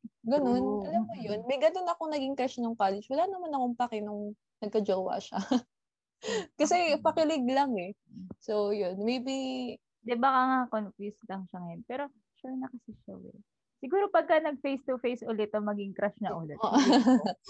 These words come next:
Speaker 1: Baka nga.
Speaker 2: Feeling ko lang.
Speaker 1: Pero okay lang naman, crush. Okay lang, happy crush
Speaker 2: Oo
Speaker 1: naman.
Speaker 2: nga.
Speaker 1: Ano siya, nakakadagdag ng,
Speaker 2: Na
Speaker 1: ng
Speaker 2: inspiration.
Speaker 1: and mot-, yun, and motivation, di ba? Kaya go lang, crush naman, crush. <laughs>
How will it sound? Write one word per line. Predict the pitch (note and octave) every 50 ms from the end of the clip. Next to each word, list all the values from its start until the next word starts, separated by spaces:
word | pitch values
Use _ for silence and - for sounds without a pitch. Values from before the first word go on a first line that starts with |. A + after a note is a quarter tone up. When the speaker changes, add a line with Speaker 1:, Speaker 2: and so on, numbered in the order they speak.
| - F4 D4+ A#3+ -
Speaker 1:
Baka | G3+ A3 A3 G#3 G3
nga. | F#3 F3+ E3+ F3 - - C4+ D4+ D#4+ A3+
Speaker 2:
Feeling | A#3 A#3+ A#3
ko | A3+ - G3
lang. | F3+ E3+ E4+ F4 F#4 F#4+ F4+
Speaker 1:
Pero | - - - - - - _ _ -
okay | D4+ D#4+ E4+ F#4 F#4+
lang | F#4+ F#4 F#4+ E4+
naman, | F4+ F4 F4 F4 F4 F4 E4+ -
crush. | - C4+ C#4 D4 D4
Okay | C#4 C4 C#4+ D4 D4
lang, | D4 C#4+ C#4+ C#4+
happy | C4+ B3 A3 - A3 G#3 G#3
crush | - - - D#4 -
Speaker 2:
Oo | C4 C4 C4 C4
Speaker 1:
naman. |
Speaker 2:
nga. | B3 A#3+ A#3 A#3+ A#3 -
Speaker 1:
Ano | G3 G#3 G#3 - - _ _ C#4+
siya, | C4+ A#3 A3 G3+ G#3
nakakadagdag | A3 A#3+ B3+ B3+ B3 B3 B3+ B3 A#3+ A#3+ A3+ G#3+ G3+ G3+ A3 A3 G#3 G3+
ng, | G#3+ G#3+ G#3+ G#3+ G#3 G#3 G#3 G#3 G3+ G3+ G#3 G3+ G3+ A3+ A#3+ _ -
Speaker 2:
Na | - G3+ G3
Speaker 1:
ng | - C4 C4
Speaker 2:
inspiration. | - G#3 G3+ B3+ A#3+ A#3 A3 A3 A3+ A3 - - E3+ D#3+ E3+ E3 E3+ - - - - -
Speaker 1:
and | G3+ G#3 G#3 G#3 G#3 G3+
mot-, | G#3 G#3+ G#3+ G3+ - -
yun, | F#3+ F3 E3 D#3 D3 -
and | - F#3 F#3+ G3
motivation, | F#3+ F#3+ F#3+ - F#3+ F3 F3+ E3 E3 - - - - - - - -
di | - - -
ba? | - - - - _ _ _ - F#3+ - _ _ _ _ _ _ - -
Kaya | - A#3 A#3+ B3
go | B3+ D#4+ F4
lang, | E4 C#4+ C#4 C#4
crush | C4+ - C4+ C4 -
naman, | C#4+ C#4+ D#4 D4+ C#4+ A#3+
crush. | - - G#3 G#3 G#3 G#3 - - -
<laughs> | G#3